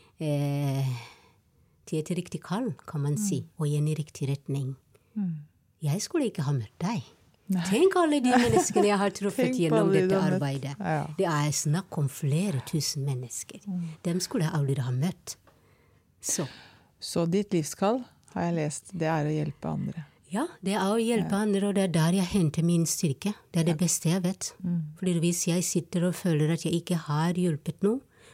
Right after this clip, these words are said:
Speaker 1: og universet har en måte å gjøre det på. Folk
Speaker 2: Mm.
Speaker 1: kommer til meg,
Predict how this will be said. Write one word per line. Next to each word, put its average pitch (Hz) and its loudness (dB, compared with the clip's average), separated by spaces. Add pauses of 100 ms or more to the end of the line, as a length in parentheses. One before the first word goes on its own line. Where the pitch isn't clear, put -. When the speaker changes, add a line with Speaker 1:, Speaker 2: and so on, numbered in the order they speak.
(160)
Speaker 1:
og 190 2
universet 185 4
har 165 4
en 160 4
måte 165 2
å - 4
gjøre 151 4
det 143 0
på. 131 -2 (140)
Folk 185 2
Speaker 2:
Mm. 160 0
Speaker 1:
kommer 143 2
til 139 -2
meg, 127 -2